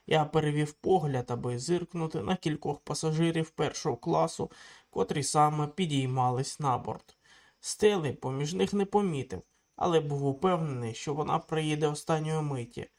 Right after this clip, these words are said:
Вона була з тих, хто точно вираховує момент своєї появи. Така жінка ніколи не прийде занадто рано або занадто пізно.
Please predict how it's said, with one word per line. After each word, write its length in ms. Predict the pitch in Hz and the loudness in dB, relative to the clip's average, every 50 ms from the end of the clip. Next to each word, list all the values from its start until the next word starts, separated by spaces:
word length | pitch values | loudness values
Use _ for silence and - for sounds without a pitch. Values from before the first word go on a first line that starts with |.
| _ _ _ _ _ - | _ _ _ _ _ -4
Вона 220 | - 180 175 156 | 0 2 2 2
була 260 | 147 147 147 131 135 | 2 0 0 0 0
з 100 | 135 - | -2 -2
тих, 240 | - - 185 180 175 | 0 2 2 2 0
хто 300 | - - - - 117 113 | -2 -8 -10 -8 -8 -8
точно 500 | - - - - 170 - - 190 175 165 | -8 -6 -4 -4 -4 -4 -4 -4 -4 -2
вираховує 760 | - - 180 - 143 131 - - 147 143 143 139 139 139 135 | 0 0 0 2 0 -2 -4 -2 0 2 2 2 2 0 0
момент 460 | 135 127 127 127 127 127 123 123 127 - | -2 -2 -2 -2 -2 -2 -4 -4 -4 -6
своєї 420 | - - - 123 123 123 120 120 | -8 -6 -4 -2 0 0 0 -2
появи. 640 | 123 - 151 147 143 139 131 120 107 - 113 113 - _ _ _ _ _ _ _ _ | -2 0 0 2 2 2 2 2 0 -2 -6 -10 -12 _ _ _ _ _ _ _ _
Така 320 | - - - - 165 151 | -14 -6 -2 0 0 0
жінка 480 | 139 135 143 160 170 170 165 - 156 143 | 0 0 0 0 0 0 0 -2 -2 -2
ніколи 500 | 160 175 170 170 - 175 175 170 170 160 | 0 -2 -2 0 2 2 2 2 2 0
не 120 | 151 143 | 0 -2
прийде 460 | 143 - - 185 180 180 165 151 151 | -4 -2 0 0 2 2 2 0 0
занадто 500 | 139 - 143 147 147 143 143 - - 156 | 0 -2 -2 -2 -2 -2 -2 -4 -4 -2
рано 380 | 151 160 165 170 175 175 170 165 - | 0 2 4 4 2 2 0 0 2
або 280 | 160 165 156 151 143 | 2 2 2 0 -2
занадто 540 | 139 - 143 131 131 123 123 - _ - 143 | -2 -2 -4 -4 -2 -4 -4 -4 _ -6 -6
пізно. 520 | 143 - 151 135 120 - - - - - | -6 -6 -8 -8 -8 -8 -10 -10 -12 -12